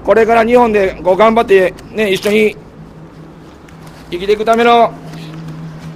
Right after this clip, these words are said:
大事なこと書いてるんで、よろしくお願いしますね。よいしょ。安心どう？こういう。やってこうか。よ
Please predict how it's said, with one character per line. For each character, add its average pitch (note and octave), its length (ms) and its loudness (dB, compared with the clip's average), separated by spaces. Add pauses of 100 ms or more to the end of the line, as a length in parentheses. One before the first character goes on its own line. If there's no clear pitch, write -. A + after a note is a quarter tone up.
(120)
大 F#3+ 160 2
事 A3 80 -4
な C4 80 2
こ A#3+ 80 4
と G#3+ 80 2
書 F#3+ 120 0
い - 20 0
て G3 80 -2
る G#3 100 0
ん G3 40 -2
で、 D#3+ 280 0 (2000)
よ C#3 80 -8
ろ C#3 60 -6
し C3+ 80 -14
く C3 40 -10
お B2+ 40 -8
願 C3 100 -8
い - 20 -8
し C3+ 80 -10
ま C#3 80 -10
す - 60 -12
ね。 C4+ 80 -12
よ A#2+ 80 -12
い - 20 -14
し - 500 -16
ょ。 - 40 -18 (2000)
安 A#2 60 -16
心 D2+ 140 -18
ど C#2 80 -16
う？ - 20 -18
こ - 60 -20 (340)
う D#2+ 80 -16
い - 0 -
う。 D2+ 40 -20 (840)
や D#2 60 -20
っ - 20 -20
て D2+ 60 -20
こ D#2 60 -16
う D2+ 60 -16
か。 C#2+ 140 -20 (3000)
よ - 60 -18